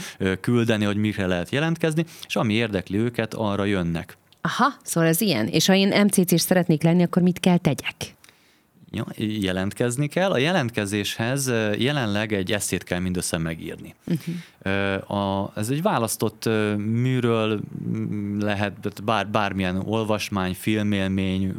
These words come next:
Speaker 1: sz-, ö, sorozatról, színházi élményről lehet írni. Ö, egy-másfél oldalban, azért azt szoktam mondani, hogy általában a maximumra törekedjünk itt, ne a minimumra, tehát, ö, legyen meg a,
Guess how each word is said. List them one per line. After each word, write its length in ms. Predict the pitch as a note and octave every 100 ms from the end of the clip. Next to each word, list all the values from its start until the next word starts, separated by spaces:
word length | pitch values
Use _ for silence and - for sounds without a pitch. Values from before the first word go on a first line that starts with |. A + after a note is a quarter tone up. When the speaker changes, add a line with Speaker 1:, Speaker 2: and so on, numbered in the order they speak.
| G2+
Speaker 1:
sz-, 160 | F2+ - G2
ö, 140 | F#2
sorozatról, 960 | F2 A#2 A2+ G2+ G#2 G2 - G2 G2 F#2 - -
színházi 500 | - A2+ G#2 G2+ G2+
élményről 440 | G2+ G2 F#2+ F#2+
lehet 300 | F#2+ F#2 F2
írni. 320 | B2 D3+ E3 D#3+ - - - -
Ö, 340 | A2+ A2 G#2+ G#2+
egy-másfél 680 | B2 G2+ G#2 G#2 - F2+
oldalban, 480 | G2 C#3 F3 D#3+ C#3+
azért 220 | A2 G#2+
azt 120 | G#2
szoktam 320 | - A#2 G#2+ F#2+
mondani, 380 | G#2 G2 F#2+
hogy 120 | F2+ F#2+
általában 540 | G2 F#2+ F#2 F2 F#2
a 80 | F2+ - -
maximumra 500 | G#2 G#2 - G2 F2+
törekedjünk 680 | G2+ G2+ G2 G2+ G2+ G2 F#2
itt, 100 | F#2+
ne 100 | G#2
a 80 |
minimumra, 580 | F#2 A#2 D3+ C#3+ C3 A#2
tehát, 240 | A2 F#2+ G2
ö, 140 | G2
legyen 260 | G2+ F#2+ F#2
meg 140 | F2+
a, 140 | F2+